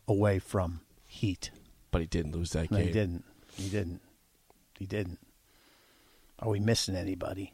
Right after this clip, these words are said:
Speaker 1: Dave Clawson's gotta be in the top twenty-five at Wake.
Speaker 2: Yep, at Wake he was.
Speaker 1: But he's not a
Speaker 2: We're
Speaker 1: top,
Speaker 2: top five.
Speaker 1: he's not top ten even, probably, right?
Speaker 2: I'd be curious where they put him at. What? Where, where's Mel Tucker gonna be at? How high? I mean, how, where is James Franklin still top ten, or is he top, just top twenty?
Speaker 1: I don't know.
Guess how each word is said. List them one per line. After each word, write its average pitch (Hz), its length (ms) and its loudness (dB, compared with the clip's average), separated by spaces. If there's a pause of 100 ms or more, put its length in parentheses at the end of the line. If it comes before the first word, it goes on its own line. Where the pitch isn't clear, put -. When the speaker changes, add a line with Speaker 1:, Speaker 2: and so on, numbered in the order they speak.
(160)
Speaker 1:
Dave 131 240 4
Clawson's 123 460 4
gotta 98 160 4
be 95 100 0
in 92 60 0
the 90 80 -4
top 87 260 0
twenty-five 90 500 -4
at - 80 -8
Wake. 90 200 -6
Speaker 2:
Yep, 120 260 6
at 101 160 4
Wake 104 160 6
he 113 80 4
was. 113 160 6
Speaker 1:
But 147 100 12
he's 143 160 8
not 139 200 12
a - 20 4
Speaker 2:
We're - 60 2
Speaker 1:
top, 120 200 10
Speaker 2:
top 139 160 10
five. 82 380 10
Speaker 1:
he's 113 140 0
not - 160 2
top - 260 4
ten - 400 -2
even, 92 280 -8 (100)
probably, - 500 -2
right? 92 340 -2
Speaker 2:
I'd - 140 6
be 185 80 4
curious 147 380 10
where 104 80 10
they 90 100 8
put 87 180 6
him 87 180 4
at. 78 200 0 (100)
What? - 240 8
Where, 110 160 6
where's 127 240 12
Mel 135 160 12
Tucker - 320 12
gonna 87 160 4
be 87 200 4
at? 85 80 2
How 107 120 12
high? 127 140 12
I - 80 6
mean, 113 100 6
how, 135 120 10
where 143 160 12
is 117 180 10
James 117 260 10
Franklin 143 360 12
still 175 180 12
top 180 260 12
ten, 220 380 10
or - 40 8
is 123 60 10
he 131 80 10
top, 123 300 12
just - 180 4
top 107 200 10
twenty? 170 420 10 (640)
Speaker 1:
I 127 60 -2
don't 113 120 0
know. 98 280 -4